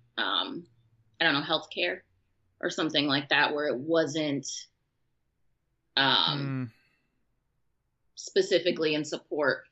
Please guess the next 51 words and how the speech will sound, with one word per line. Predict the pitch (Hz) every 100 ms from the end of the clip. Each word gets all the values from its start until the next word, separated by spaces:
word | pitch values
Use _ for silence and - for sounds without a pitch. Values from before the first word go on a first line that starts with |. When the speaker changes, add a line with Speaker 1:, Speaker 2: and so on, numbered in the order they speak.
| -
Speaker 1:
for | 143 131 131 139 - _
Black | 139 135
lives. | 156 139 160 127 - - -
I'm | 165 160
curious, | 156 160 143 143 143 -
you | 156
know, | 147 131 139
if | 156
it | 151
was, | -
"Okay, | 247 247 220 202
well, | 196
he's | 202 -
doing | 185 180
this," | 170 170
and | 170
if | 147
it | 160
would | 170
have | 165
been | 165 156
ignored, | 147 180 202 185 185
or | 175
if | 156 -
there | 139
still | - 139
would | 147
have | 151
been | 135
the | 139
same | - 143 143
response | - - 196 185 180
of, | 160 143
"Well, | 139 139
you | 143
know, | 135 107
it's | -
not | 139 113
okay | - 208 180
to | 160
do | 220
this." | 226 214
Like, | 196 175
I'm | 175
just | 180 175
curious. | - 165 151 147
And | 156
again, | 151 147 147
we'll | 151
never | 147 143
know. | 147 135 -